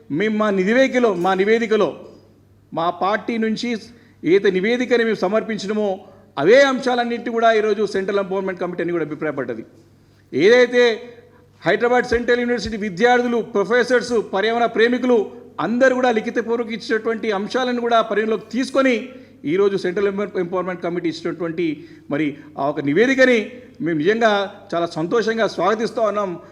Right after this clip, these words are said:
వారికి తెలంగాణ, తెలంగాణ సమాజం నుంచి కూడా ధన్యవాదాలు తెలియజేస్తూ ఉన్నాం. సుప్రీంకోర్టు చేసినటువంటి వ్యాఖ్యలను కూడా మేము సంతృప్తిగా ధన్యవాదాలు తెలియజేస్తూ ఉన్నాం. కానీ ఈ ప్రభుత్వం ముద్దునిద్ర మాని తన యొక్క మరేమంటారంటే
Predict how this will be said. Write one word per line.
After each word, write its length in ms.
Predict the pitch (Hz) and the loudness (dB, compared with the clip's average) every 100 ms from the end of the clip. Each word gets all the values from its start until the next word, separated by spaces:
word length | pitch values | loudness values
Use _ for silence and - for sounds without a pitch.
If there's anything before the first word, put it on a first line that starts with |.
| - | -10
వారికి 300 | 135 175 202 | 0 2 2
తెలంగాణ, 440 | - 180 214 226 226 | 0 0 2 2 0
తెలంగాణ 460 | 226 190 220 226 | 2 2 4 4
సమాజం 440 | 202 180 226 247 240 | 4 2 4 4 2
నుంచి 200 | 233 226 | -2 -4
కూడా 220 | 220 208 | 0 0
ధన్యవాదాలు 480 | 160 160 214 277 262 | 0 2 4 4 4
తెలియజేస్తూ 440 | 240 233 208 214 | 2 2 0 0
ఉన్నాం. 360 | 214 208 202 175 - - - | 0 0 -2 -4 -10 -20 -20
సుప్రీంకోర్టు 760 | - 196 208 254 240 240 233 233 | -8 -6 -2 0 2 2 0 -2
చేసినటువంటి 380 | 220 233 208 170 | -2 0 0 4
వ్యాఖ్యలను 400 | 214 240 269 262 | 2 2 0 0
కూడా 180 | 247 | 2
మేము 140 | 240 208 | 0 -2
సంతృప్తిగా 560 | 185 190 220 233 226 | -4 -4 -4 -2 0
ధన్యవాదాలు 440 | 214 160 196 254 254 | 0 2 4 4 4
తెలియజేస్తూ 440 | 233 226 214 214 | 2 2 2 2
ఉన్నాం. 360 | 208 208 196 170 - - - - | 0 2 0 -2 -12 -20 -20 0
కానీ 360 | 180 233 214 190 - - | 2 2 0 -2 -12 -8
ఈ 140 | 180 | -6
ప్రభుత్వం 800 | 202 180 226 269 269 254 190 196 160 | -2 0 0 2 4 4 0 -4 -4
ముద్దునిద్ర 800 | 160 254 269 247 262 233 214 190 190 | -2 0 0 4 4 4 0 -6 -6
మాని 520 | 160 175 233 220 175 - - - - | -2 0 2 0 -2 -12 -20 -20 -6
తన 140 | 165 208 | -2 0
యొక్క 520 | 214 214 208 196 185 - - - - | 0 0 0 0 -2 -12 -20 -16 -4
మరేమంటారంటే 840 | 151 208 220 214 226 226 208 - | 0 2 0 2 4 4 2 -4